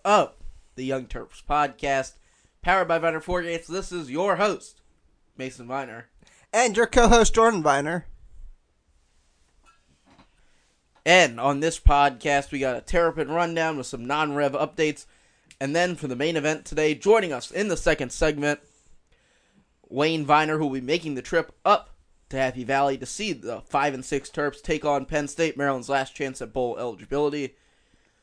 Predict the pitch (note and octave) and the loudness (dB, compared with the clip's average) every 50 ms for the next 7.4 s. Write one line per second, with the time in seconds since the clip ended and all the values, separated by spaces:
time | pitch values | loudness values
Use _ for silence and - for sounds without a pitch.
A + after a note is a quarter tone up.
0 | _ _ _ - A#2+ - - D#3+ F3+ F#3+ F3+ E3 C3+ B2+ - E3+ F3+ E3 E3 E3+ | _ _ _ -16 -12 -2 4 6 6 6 6 2 -4 -6 -4 -4 -4 -2 -4 -4
1 | E3+ E3 D#3 - E3+ D#3 D#3 D#3+ D#3+ D#3+ D#3 - - A#2+ G#3 G#3 - - - C#3+ | -6 -6 -6 -4 -2 -2 0 2 2 2 0 0 0 0 -2 -2 -2 -2 0 2
2 | C#3 C#3 C3 - - D3 C#3 C#3 C3+ - - B2 A#2 - C#3 C#3 D#3+ - - C3 | 2 2 2 0 -2 -2 0 0 -2 -6 -10 -14 -12 -6 -4 -4 -4 -4 -6 -6
3 | A#2+ B2+ C3 C3 C3+ C3 B2 - _ _ _ _ _ _ _ C#3 C#3+ D3 D3 C#3+ | -2 0 2 2 2 2 -2 -6 _ _ _ _ _ _ _ 2 4 4 4 4
4 | C#3 C3+ C3+ C3 A2 - C#3+ C3+ C#3 C#3 C3 C3+ C3+ C3+ B2+ - C3+ C3 B2+ A#2+ | 4 2 2 0 -2 -2 -2 -2 -2 -2 -4 -6 -6 -6 -6 -6 -6 -6 -6 -8
5 | - _ _ C3 C#3 C3 B2+ F3+ G3+ G3+ F#3 D#3 - F#3+ F#3 E3+ D3 C3 B2+ D#3 | -10 _ _ -6 -6 2 4 4 4 4 2 0 2 4 4 4 2 0 -2 -2
6 | D3+ D3+ D3+ D3+ C#3 C3 D3 D3+ D3 C#3 C3+ D3 C#3+ C3+ D3 C3+ B2 C3 C#3 C#3 | -2 -2 -2 -6 -8 -4 -2 -2 -2 -2 -2 -4 -4 -4 -6 -6 -4 -4 -6 -6
7 | - - B2 A#2 - - - - | -8 -10 -12 -12 -12 -12 -16 -20